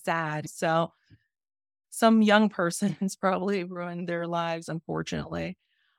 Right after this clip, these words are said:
But all this to say that the midterm rental strategy is something that I see a lot of people are interested in. I just so appreciate each and every one of you. I hope you were inspired.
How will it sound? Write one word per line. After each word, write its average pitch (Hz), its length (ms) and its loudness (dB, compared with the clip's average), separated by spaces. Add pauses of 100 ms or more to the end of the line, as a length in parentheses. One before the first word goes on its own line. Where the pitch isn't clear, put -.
(100)
But 208 160 4
all 220 260 8
this 269 260 -2
to 247 100 -6
say 190 580 2 (140)
that 185 320 4
the 208 80 0
midterm 208 440 2
rental 196 260 0
strategy 180 580 0
is 180 120 -4
something 180 360 -2
that 175 260 4 (340)
I 185 100 2
see 226 160 -2
a 208 60 2
lot 190 200 8
of 190 60 0
people 196 260 0
are 170 100 6
interested 175 520 -4
in. 165 300 2 (260)
I 214 180 6
just 226 280 -2
so 208 200 2
appreciate 202 760 -2
each 262 260 2
and 277 120 6
every 208 220 4
one 196 220 2
of 185 120 -2
you. 196 240 0
I 185 140 4
hope 214 280 2
you 202 200 0
were 196 120 4
inspired. 190 960 2